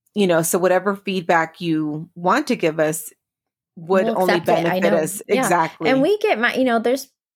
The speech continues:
Speaker 2: there's, we've had some people say to us, you know, "You're Paper Talk." We're like, "Who, who's Paper, you know, who are
Speaker 1: <laughs>
Speaker 2: we?" And it's
Speaker 1: Right. <laughs>
Speaker 2: still kinda shocking. Like,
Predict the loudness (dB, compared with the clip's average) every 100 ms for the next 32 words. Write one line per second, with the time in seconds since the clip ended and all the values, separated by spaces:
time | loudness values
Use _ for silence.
0 | -2 2 2 0 -2 -4 -2 -2 -2 -2
1 | -2 -2 -4 -2 -2 -2 -2 0 2 2
2 | 0 0 0 0 0 0 0 0 -2 -2
3 | -2 -2 0 -2 -2 -4 -4 -4 -4 -2
4 | -2 -2 0 0 2 2 2 2 2 2
5 | 2 2 2 0 0 2 0 0 -4 -4
6 | -2 0 0 -2 -2 0 -2